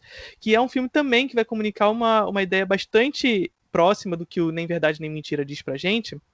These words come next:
na medida em que ele vai, durante a narrativa, brincando com ideias verdadeiras e outras falsas.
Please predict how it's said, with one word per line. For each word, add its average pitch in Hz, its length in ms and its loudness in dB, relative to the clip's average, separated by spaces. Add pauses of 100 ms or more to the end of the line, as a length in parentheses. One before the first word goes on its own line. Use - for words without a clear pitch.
(520)
na 202 100 4
medida 226 440 2
em 240 80 0
que - 140 0
ele 240 160 4
vai, 208 640 4 (260)
durante 214 800 2
a 175 80 2
narrativa, 185 800 0 (260)
brincando 226 560 2
com 202 300 -2
ideias 185 400 4
verdadeiras 190 680 2
e 226 40 -2
outras 226 280 -4
falsas. 170 560 -2